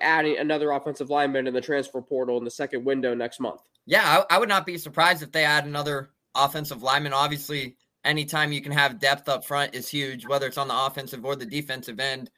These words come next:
Speaker 2: Having that depth up front is massive. I mean, it played, it showed, we saw it last year. Jake Renfro went down first week of the season, then Gavin Gerhardt stepped in. So overall, I mean,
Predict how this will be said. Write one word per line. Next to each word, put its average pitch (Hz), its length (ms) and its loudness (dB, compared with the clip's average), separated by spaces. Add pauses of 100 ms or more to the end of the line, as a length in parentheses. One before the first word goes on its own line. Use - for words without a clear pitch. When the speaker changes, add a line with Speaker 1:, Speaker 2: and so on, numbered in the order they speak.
(420)
Speaker 2:
Having 165 280 8
that 151 220 4
depth 151 300 4
up 143 200 -4
front 147 280 -2
is 123 260 -10 (320)
massive. 143 480 4
I 135 100 2
mean, 131 160 -6
it 120 140 -6
played, 139 400 0 (220)
it 147 120 0
showed, 156 400 0 (360)
we 151 80 -4
saw 180 280 4
it - 60 0
last 156 320 4
year. 131 160 -4
Jake 143 280 -2
Renfro 151 380 -2
went 139 220 -6
down 139 440 2 (400)
first 156 260 0
week 156 200 0
of 135 100 -2
the 127 80 -6
season, 147 400 -2
then 127 220 -6
Gavin 139 300 4
Gerhardt 139 480 2
stepped 139 360 -2
in. 139 260 -2
So 127 360 -2 (640)
overall, 165 380 2
I 160 140 6
mean, 143 280 -4